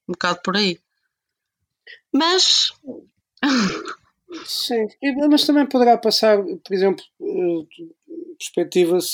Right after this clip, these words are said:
Speaker 2: que, eh,
Speaker 1: Festas ao ar
Speaker 2: muito,
Speaker 1: livre, com
Speaker 2: muito, sim, muita parte de, de entreten-, de,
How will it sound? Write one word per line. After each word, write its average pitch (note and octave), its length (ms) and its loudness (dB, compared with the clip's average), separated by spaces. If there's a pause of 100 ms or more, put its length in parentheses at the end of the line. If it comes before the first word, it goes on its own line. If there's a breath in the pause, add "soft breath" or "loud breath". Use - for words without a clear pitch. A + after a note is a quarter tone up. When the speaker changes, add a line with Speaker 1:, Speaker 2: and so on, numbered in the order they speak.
Speaker 2:
que, - 120 -6
eh, F#3 1000 -2
Speaker 1:
Festas G3+ 260 -2
ao F3 120 2
ar G3 140 2
Speaker 2:
muito, A3+ 80 0
Speaker 1:
livre, A#3 320 0
com G#3 160 -2
Speaker 2:
muito, F#3+ 580 2 (140)
sim, - 280 -2
muita G3 360 0
parte F#3+ 500 0
de, F3+ 500 2
de F#3 140 0
entreten-, F3 460 -6
de, D#3+ 260 -4